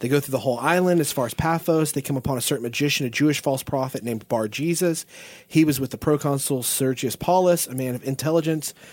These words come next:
who summoned Barnabas and Saul to hear the word of God. But Elymas the magician, for that is the meaning of his name, opposed them, seeking to turn the proconsul away from the faith,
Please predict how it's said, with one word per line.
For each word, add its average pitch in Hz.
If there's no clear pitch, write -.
who 131
summoned 196
Barnabas 156
and 135
Saul 139
to 127
hear 151
the 147
word 139
of 120
God. 135
But 170
Elymas 139
the 131
magician, 156
for -
that 110
is 107
the 113
meaning 110
of 107
his 107
name, 147
opposed 240
them, 117
seeking 143
to 135
turn 135
the 123
proconsul 127
away 113
from 107
the -
faith, -